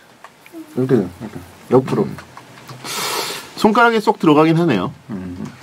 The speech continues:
Speaker 2: 가운데가 비어 있어서.
Speaker 1: 아, 이거. 운-, 농구하다가
Speaker 2: 네.
Speaker 1: 손가락 부러지면 뒤로 이렇게 가-, 획 꺾여가지고
Speaker 2: 아, 아.
Speaker 1: 부을 때 있어요.
Speaker 2: 아.
Speaker 1: 잦죠? 그런 일이 잦죠?
Speaker 2: 네.
Speaker 1: 이거,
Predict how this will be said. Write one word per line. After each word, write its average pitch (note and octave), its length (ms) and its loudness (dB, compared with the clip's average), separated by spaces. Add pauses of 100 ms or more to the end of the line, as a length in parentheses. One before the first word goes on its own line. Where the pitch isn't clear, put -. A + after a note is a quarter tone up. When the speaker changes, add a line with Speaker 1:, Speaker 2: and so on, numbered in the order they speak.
(180)
Speaker 2:
가운데가 A2 400 2
비어 F#2 160 0
있어서. D#2 300 -4 (1000)
Speaker 1:
아, C3+ 360 4 (1160)
이거. B2 320 2 (320)
운-, F#3 240 6
농구하다가 G3 1000 4
Speaker 2:
네. - 20 -20
Speaker 1:
손가락 B3 540 2
부러지면 D3+ 500 -2 (200)
뒤로 A3 220 6
이렇게 C#3+ 220 0
가-, C#3+ 160 -2 (240)
획 A#3+ 100 0 (200)
꺾여가지고 G#3 480 2
Speaker 2:
아, G#2 40 4
아. F#2 520 0
Speaker 1:
부을 B3 280 6
때 F3 80 4
있어요. G#2+ 360 -2
Speaker 2:
아. F#2 260 2 (400)
Speaker 1:
잦죠? E3+ 480 -2
그런 D#3 240 2
일이 C3 160 2
잦죠? B2+ 440 -6
Speaker 2:
네. F2+ 260 -4 (680)
Speaker 1:
이거, D#3 300 4